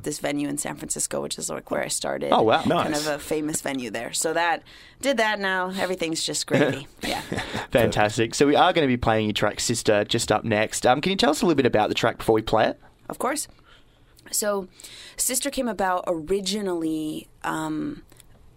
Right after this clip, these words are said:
Speaker 1: I, I had the idea to write a song about my experience growing up, which was my brother and sister have different biological parents, but we share a dad who adopted me and raised us all. And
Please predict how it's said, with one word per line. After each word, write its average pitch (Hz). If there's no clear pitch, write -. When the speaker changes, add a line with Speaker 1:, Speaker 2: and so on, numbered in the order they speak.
Speaker 1:
I, 165
I 170
had 226
the 220
idea 185
to 180
write 165
a 160
song 160
about 151
my 151
experience 170
growing 180
up, 254
which 175
was 165
my 165
brother 175
and 165
sister -
have 151
different 175
biological 151
parents, 147
but 151
we 151
share 143
a 147
dad 139
who 139
adopted 147
me 139
and 139
raised 135
us -
all. -
And 156